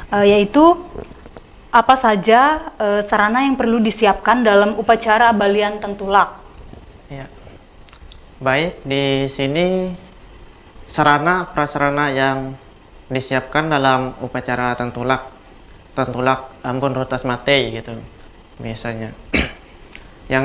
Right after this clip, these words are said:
Speaker 2: dimana di sini menyiapkan berbagai hewan korban juga seperti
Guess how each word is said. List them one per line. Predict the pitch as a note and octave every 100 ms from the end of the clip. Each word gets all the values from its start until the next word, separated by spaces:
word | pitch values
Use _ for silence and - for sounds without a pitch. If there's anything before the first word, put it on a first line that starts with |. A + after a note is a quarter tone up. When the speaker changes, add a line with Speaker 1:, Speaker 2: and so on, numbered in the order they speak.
| C#3
Speaker 2:
dimana | C3 B2+ D#3 E3+
di | D3
sini | C#3+ C#3+ E3
menyiapkan | D#3 C#3 C3+ B2+ - D3 D#3+ D#3 - - - - - - - - - - - - - -
berbagai | B2+ B2 B2 A#2+ B2+ B2+
hewan | B2 B2+
korban | C3 B2 B2+
juga | B2 B2 C3 D#3
seperti | D#3 - C3 - D3+ D3+